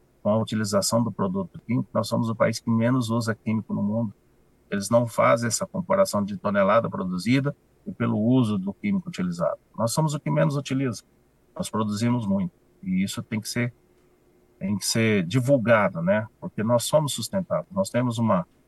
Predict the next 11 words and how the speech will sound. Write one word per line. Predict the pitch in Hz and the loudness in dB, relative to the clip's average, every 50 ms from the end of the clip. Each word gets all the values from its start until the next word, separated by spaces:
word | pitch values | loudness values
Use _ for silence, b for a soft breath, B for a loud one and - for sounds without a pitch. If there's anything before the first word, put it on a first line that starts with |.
| _ _ - | _ _ -6
uma | - 98 98 | -2 -2 -2
política | - - 104 101 101 101 101 104 - - - - 90 - - - - | -2 -2 -2 0 2 2 2 0 0 -4 -6 -4 -2 -2 -2 -2 -2
agrícola | 95 95 - 98 92 95 90 - - 85 - | -2 -2 -2 -2 -2 -4 -2 -2 -4 -4 -4
forte, | - - - 131 143 180 165 - - | -4 -2 2 4 4 4 2 0 -2
nós | 117 107 - | -2 -2 -2
temos | - 113 107 107 101 101 | -2 -2 -2 -2 -2 -2
uma | 107 104 98 95 | 0 0 0 0
política, | - 95 95 92 92 92 - - - 90 87 - - | -2 -4 -2 0 0 -2 -2 -6 -6 -4 -4 -4 -2
é, | 92 92 90 87 82 78 - | -2 -2 -2 -2 -4 -6 -6
é, | - 92 90 87 85 82 82 80 73 - - - | -4 -4 -2 -2 0 -2 -2 -2 -4 -6 -6 -4
ambiental | 104 104 95 92 95 87 85 - - 80 82 - | -2 -2 -2 0 -2 -4 -4 -2 0 0 0 -2